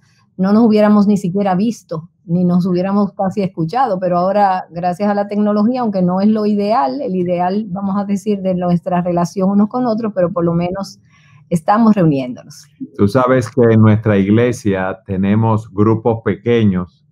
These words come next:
Speaker 2: la tenemos dividida así, y nos podemos reunir durante la semana los diferentes grupos pequeños a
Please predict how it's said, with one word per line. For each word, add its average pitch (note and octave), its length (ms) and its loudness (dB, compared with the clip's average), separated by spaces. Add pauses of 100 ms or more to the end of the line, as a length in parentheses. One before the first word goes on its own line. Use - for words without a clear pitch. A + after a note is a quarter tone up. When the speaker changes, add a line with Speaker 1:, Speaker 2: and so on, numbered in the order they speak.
(100)
Speaker 2:
la E2 140 -12
tenemos G#2 360 2
dividida G#2+ 580 4
así, G#2 440 -4 (540)
y A#2+ 420 -2
nos A2 120 -4
podemos A2+ 420 0
reunir A#2 480 0
durante G2+ 420 -2
la G2 140 -2
semana A2+ 560 -4
los G#2 160 -2
diferentes G#2 600 -4
grupos A2+ 440 -2
pequeños G#2 680 -4
a F#2 380 -6